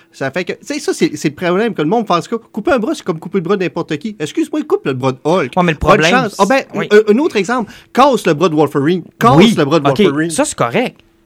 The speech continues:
Speaker 2: Mais t'as quand même pris la peine dans le film de faire dire à un des personnages, je sais pas si c'est Wong ou c'est encore, euh, Doctor Strange qui le dit, que son portail peut couper de n'importe quoi. Ben, dis-le pas d'abord.
Speaker 1: Ouais.
Speaker 2: Dis-le
Speaker 1: Ben,
Speaker 2: pas.
Speaker 1: il y a le
Speaker 2: Dis-,
Speaker 1: gros,
Speaker 2: dis-le
Speaker 1: le, le
Speaker 2: pas.
Speaker 1: gros monstre s'est fait couper
Speaker 2: C'est
Speaker 1: le
Speaker 2: ça,
Speaker 1: bras par
Speaker 2: mais,
Speaker 1: le
Speaker 2: mais
Speaker 1: portail.
Speaker 2: dis-le, mais dis-le pas.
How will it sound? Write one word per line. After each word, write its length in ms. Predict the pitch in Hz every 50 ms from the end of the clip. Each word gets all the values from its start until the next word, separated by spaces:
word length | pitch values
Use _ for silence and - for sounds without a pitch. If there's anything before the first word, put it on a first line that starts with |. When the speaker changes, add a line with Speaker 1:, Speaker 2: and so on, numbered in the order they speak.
| _ _ -
Speaker 2:
Mais 140 | - 127 135
t'as 120 | 139 170
quand 120 | 160 196 214
même 120 | 233 220
pris 140 | 208 - 220
la 100 | 185 147
peine 240 | - 175 185 175 160
dans 100 | 143 135
le 60 | 135
film 300 | - - - 170 175 160
de 80 | 131
faire 220 | 120 - 143 131 135
dire 200 | 131 156 165 139
à 40 | 135
un 120 | 143 160
des 120 | 160 156
personnages, 580 | - - 143 - - - 131 135 156 165 170 147
je 100 | 135 127
sais 140 | 123 - 135
pas 100 | - 160
si 60 | -
c'est 140 | - - 127
Wong 320 | 123 117 135 143 147 151 139
ou 40 |
c'est 180 | 120 - - 127
encore, 440 | 117 117 107 - 135 135 131 117 117
euh, 260 | 110 107 113 113 110
Doctor 320 | 120 120 135 127 - 131 113
Strange 260 | - - 151 156 131
qui 100 | - 120
le 60 | 110
dit, 260 | 110 113 131 156 185 - - - _ _ _ _ _
que 320 | - 175 180 185 190 - -
son 220 | - - - 156 143
portail 380 | 156 160 - - 180 170 170 165
peut 120 | - 143
couper 220 | - - - 156
de 60 | 139 135
n'importe 360 | 127 117 113 110 - 113 107
quoi. 140 | - 120 113 123
Ben, 100 | 135 131 -
dis-le 320 | 160 143 139 160 160 123
pas 120 | - - 151
d'abord. 220 | 127 131 120 - - - - - _ _ _
Speaker 1:
Ouais. 180 | 135 139 139 147 151 - _ _
Speaker 2:
Dis-le 300 | 143 131 120 139 143 139
Speaker 1:
Ben, 60 | 135
Speaker 2:
pas. 80 | 147 147
Speaker 1:
il 200 | 143 143 139 139
y 40 | 143
a 40 | 143
le 40 | 131
Speaker 2:
Dis-, 80 | 131 156
Speaker 1:
gros, 180 | 180 196 156
Speaker 2:
dis-le 160 | - 156 165
Speaker 1:
le, 60 | 160 156
le 40 | 165
Speaker 2:
pas. 60 | 175 202
Speaker 1:
gros 100 | 180 175
monstre 220 | 180 196 208 196 -
s'est 100 | 147 139
fait 80 | 156 131
couper 100 | - -
Speaker 2:
C'est 60 | - 175
Speaker 1:
le 40 |
Speaker 2:
ça, 80 | 135 233
Speaker 1:
bras 80 | 240 -
par 80 | 139 131
Speaker 2:
mais, 40 | -
Speaker 1:
le 100 | - 156
Speaker 2:
mais 100 | - 143
Speaker 1:
portail. 180 | 143 139 170 185
Speaker 2:
dis-le, 140 | 185 - -
mais 120 | 156 131
dis-le 260 | 117 120 139 156 151 143
pas. 260 | - 233 247 202